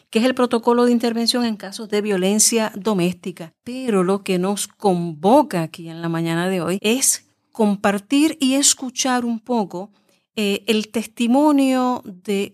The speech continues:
lo que la pastora Esteve Centeno, eh, vivió a través de un momento de su vida y que todavía sigue teniendo algún grado de repercusión, me parece más, ya en este punto, para poder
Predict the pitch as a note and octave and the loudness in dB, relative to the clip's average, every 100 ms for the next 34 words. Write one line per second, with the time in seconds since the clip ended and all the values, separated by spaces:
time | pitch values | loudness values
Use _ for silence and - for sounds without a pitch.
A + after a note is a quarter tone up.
0 | - G3+ F#3+ G3+ F#3 F3+ F3+ - F#3 G#3 | -10 -6 -6 -6 -6 -6 -8 -6 -2 -2
1 | A3 G#3+ - - - A#3 A3+ A3+ - A#3 | -2 -6 -14 -12 -2 0 2 2 2 0
2 | A3+ F#3 F3+ G3 _ _ _ _ _ - | 0 0 0 -2 _ _ _ _ _ -6
3 | F#3+ F3 F3 - D#3+ G#3 G3 G#3+ A#3+ D4 | -2 -2 -4 -12 -2 2 4 4 4 2
4 | C#4+ _ _ _ _ - F#3 F3+ F3 A3 | -4 _ _ _ _ -10 -8 -6 -4 -6
5 | B3+ F#3+ F3+ G3 G#3 A3 A3+ A3+ G#3+ A3 | -8 -10 -8 -4 0 2 2 2 0 0
6 | C4 A3+ F#3 F#3 G#3+ - _ _ G#3+ G3+ | 0 -2 0 0 -2 -10 _ _ -2 0
7 | G#3 - A3 G3+ G3+ G3+ D4 D#4 A3 A3+ | -2 0 0 2 0 0 0 2 0 0
8 | A3+ A#3+ A#3+ C4 B3 B3 C4 A#3+ A3 A3 | 0 0 0 -2 -2 0 0 -2 -4 -4
9 | B3 B3 A#3 B3 B3 A#3+ A3+ A#3+ B3 A3 | -2 -2 -2 -2 -2 -2 0 -2 -4 -4
10 | A3+ A3+ A#3+ A#3+ B3 - B3 A#3+ G#3 G3 | -4 0 0 -2 -2 0 2 2 0 2
11 | G3 G3 F#3+ A3 - B3 G3+ A3 - - | 2 2 0 2 0 0 0 0 0 -2
12 | _ - F3 G3 A#3 G#3+ A3 G3 E3+ E3 | _ -18 -4 0 2 0 -2 -6 -6 -10
13 | - E3+ _ _ _ _ - G3+ G3 G3+ | -18 -20 _ _ _ _ 0 2 2 0
14 | F#3+ G#3 A#3+ B3+ | 0 0 -2 -6